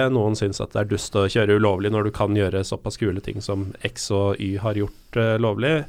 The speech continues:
Eh, andre syns at lovlig pyro er dust fordi du på en måte godtar rammene som andre setter for deg.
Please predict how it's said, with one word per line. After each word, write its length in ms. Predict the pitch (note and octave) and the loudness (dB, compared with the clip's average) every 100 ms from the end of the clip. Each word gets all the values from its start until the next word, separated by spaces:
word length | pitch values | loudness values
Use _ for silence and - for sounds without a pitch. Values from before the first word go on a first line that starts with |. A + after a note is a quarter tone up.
| - - - - - - - | -10 -20 -20 -20 -20 -20 -6
Eh, 260 | A2+ A#2 A#2+ | 0 2 2
andre 280 | C3+ A2+ A2+ | 2 2 2
syns 220 | A2 G#2 | 0 0
at 80 | A2 | 0
lovlig 300 | A2 G2 G2 | 0 2 0
pyro 280 | G2+ G2 G#2 | 0 0 0
er 240 | G2+ G2 G2+ | 0 -2 -2
dust 320 | G#2+ G#2+ - | -4 -6 -8
fordi 200 | - G#2 | -4 -2
du 60 | F#2+ | -2
på 120 | F#2 A2 | -4 -4
en 80 | |
måte 300 | G2 - G2+ G2 F#2 - - _ _ _ - - - | -4 -4 -2 -2 -4 -12 -20 _ _ _ -20 -20 -8
godtar 600 | B2 A#2+ - - G#2+ A2+ | -4 -2 0 2 2 4
rammene 420 | A2+ G#2 F#2 F#2+ | 2 2 0 -2
som 180 | F#2+ A2 | -2 -2
andre 300 | A2+ F2+ F#2 | -2 -4 -4
setter 280 | G2 - G#2+ | -6 -8 -6
for 120 | A#2 | -4
deg. 120 | D3 | -4